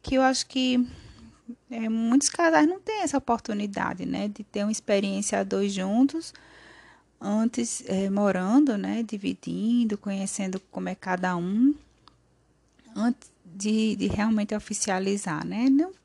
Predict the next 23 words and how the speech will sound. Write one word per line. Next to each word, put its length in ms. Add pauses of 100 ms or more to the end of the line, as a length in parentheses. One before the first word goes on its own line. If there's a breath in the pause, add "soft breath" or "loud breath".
(160)
e 160
hoje, 240 (240)
antigamente, 840
acho 140
que 60
na 120
época, 520
talvez 600
pra 180
gente 200 (460)
tivesse 300
uma 40
importância. 640
Hoje 200
a 20
gente 120
já 80
tá 140
com 80
a 40
cabeça 400
mais 240
aberta, 520